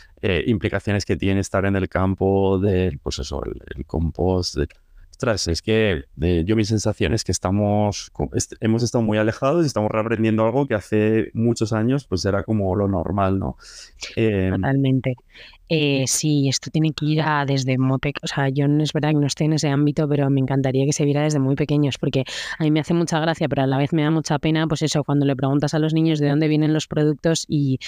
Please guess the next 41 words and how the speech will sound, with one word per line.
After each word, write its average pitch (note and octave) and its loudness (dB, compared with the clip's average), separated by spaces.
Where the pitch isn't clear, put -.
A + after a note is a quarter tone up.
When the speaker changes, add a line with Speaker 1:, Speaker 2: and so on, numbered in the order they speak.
Speaker 2:
y, D3+ -2
pues - -2
eso, C3+ -2
se - -6
creen C#3+ 0
que, C#3 0
que, B2+ 0
pues - -4
los C3+ 0
huevos D3 2
vienen D3 2
de C#3+ 2
los C#3 -2
cerdos F#3+ 0
o D3+ 0
que C#3+ 0
las C3+ 0
naranjas C#3+ 0
crecen D3+ 0
en D#3+ 2
los D3 0
supermercados, C3+ -2
¿no? D3 0
Es, - -2
eh, B2+ -2
la D3 0
verdad C3+ 0
que, C3 0
que B2 -4
te C#3 -2
hace D3 0
gracia D#3 -2
en D3+ 2
el E3+ 2
momento, D#3 0
pero C#3+ 0
luego C#3 2
la C3+ 0
verdad C3 0
que C3 -4
es - -4